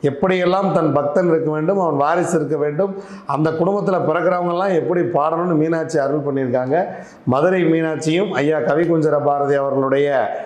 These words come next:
பக்தியும் ஆங்கிலேயர்களுக்கு நடந்த அதிசயமும் ஒரு மிகப்பெரிய ஒரு மிராக்கிள் ஸ்டோரி. இதை கேட்கும்போது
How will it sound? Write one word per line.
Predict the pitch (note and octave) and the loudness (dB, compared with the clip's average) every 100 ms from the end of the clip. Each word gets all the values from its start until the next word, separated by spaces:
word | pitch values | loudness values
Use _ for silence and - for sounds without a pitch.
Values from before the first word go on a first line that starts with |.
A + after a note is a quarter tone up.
| - - A#2 | -14 -8 -2
பக்தியும் | C3 - F3+ E3+ E3+ G3 B2+ | 0 2 0 2 2 0 0
ஆங்கிலேயர்களுக்கு | B2 D3 E3 D#3+ D#3 D3+ D3 C3+ | 0 2 2 2 0 0 0 0
நடந்த | C3+ C#3+ C#3+ C#3+ A2+ A2 | 0 0 2 2 2 2
அதிசயமும் | A#2+ C3 C#3+ D3 E3+ G#3 - - - - | 0 0 0 2 0 0 -4 -10 -12 -2
ஒரு | C3 C3+ B2+ A2 G#2 - | 0 2 2 2 0 -2
மிகப்பெரிய | B2 A#2+ D3+ D#3+ F#3 F3+ F3 | -2 0 0 0 0 2 2
ஒரு | C3+ | 2
மிராக்கிள் | C3 D3 D#3+ D3 A#2+ - | 2 2 2 0 -2 0
ஸ்டோரி. | C3+ A#2+ - - - - - - | 0 0 -2 -6 -12 -12 -12 -2
இதை | C3+ C3 A#2+ | 2 2 0
கேட்கும்போது | - F#3+ F3+ F#3+ F#3+ G3+ G3 D#3+ E3+ | 0 0 2 4 4 4 4 4 4